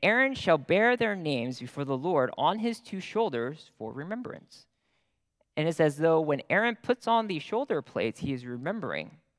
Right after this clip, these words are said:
that I'm representing Israel before God, and also the weightiness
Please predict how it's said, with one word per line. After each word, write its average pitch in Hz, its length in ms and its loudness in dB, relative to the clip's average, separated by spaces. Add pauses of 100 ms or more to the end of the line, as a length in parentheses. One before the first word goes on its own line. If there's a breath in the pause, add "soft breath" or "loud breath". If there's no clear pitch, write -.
(160)
that 120 140 0
I'm 151 340 0
representing 139 800 -6
Israel 147 540 -8 (220)
before 110 300 -14
God, 139 360 -4 (680)
and 123 120 0
also 139 280 0
the 110 140 -8
weightiness 123 960 -6